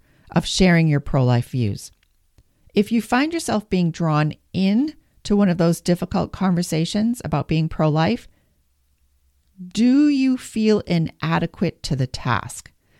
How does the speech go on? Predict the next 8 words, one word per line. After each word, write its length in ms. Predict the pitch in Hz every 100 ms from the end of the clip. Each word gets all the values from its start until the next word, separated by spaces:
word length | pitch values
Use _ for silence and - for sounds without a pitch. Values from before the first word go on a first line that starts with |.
| _ _ -
Do 140 | 202
you 240 | 226 233 226
find 560 | - - 226 294 339
yourself 460 | 277 240 - 175 - _ _
frustrated 1000 | - - 220 269 - 160 143 131 123 - _ _ _
or 160 | 170 170
even 360 | - 196 202 180 - -
angry 680 | 170 185 185 143 127 120